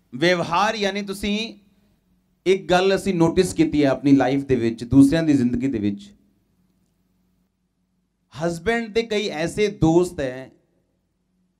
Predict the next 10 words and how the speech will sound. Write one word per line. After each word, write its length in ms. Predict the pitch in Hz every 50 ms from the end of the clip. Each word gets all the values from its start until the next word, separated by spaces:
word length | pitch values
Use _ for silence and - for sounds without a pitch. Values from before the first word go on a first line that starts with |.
| _ _ _ _ _ -
ਹਸਬੈਂਡ 400 | 131 151 151 147 165 185 180 180
ਆਪਣੀ 240 | - - 175 180
ਸਾਰੀ 440 | 175 - - 180 165 185 190 220 233
ਗੱਲ 460 | 226 - 160 151 143 139 135 120 - - -
ਪਰਸਨਲ, 500 | - 175 185 - - - 202 202 190 170
ਆਪਣੀ 260 | 160 147 147 165 165
ਵਾਈਫ 480 | 151 139 143 139 151 160 156 151 147 143
ਦੀਆਂ 380 | 147 147 147 139 135 131 127
ਅੰਦਰਲੀਆਂ 520 | 139 143 151 151 170 170 170 170 170 170 160
ਗੱਲਾਂ 380 | 135 135 131 127 123 113 104